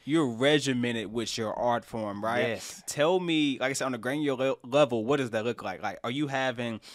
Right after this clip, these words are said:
Speaker 1: all right, Monday through Thursday, I go to the
Speaker 2: Mm-hmm.
Speaker 1: studio from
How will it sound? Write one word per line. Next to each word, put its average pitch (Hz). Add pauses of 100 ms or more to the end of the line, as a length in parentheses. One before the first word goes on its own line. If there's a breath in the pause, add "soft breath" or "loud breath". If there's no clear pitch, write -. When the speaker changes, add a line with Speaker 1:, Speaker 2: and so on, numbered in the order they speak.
(180 loud breath)
Speaker 1:
all 117
right, 113
Monday 131
through 123
Thursday, 147
I 139
go 120
to 107
the 113
Speaker 2:
Mm-hmm. 104
Speaker 1:
studio 117
from 101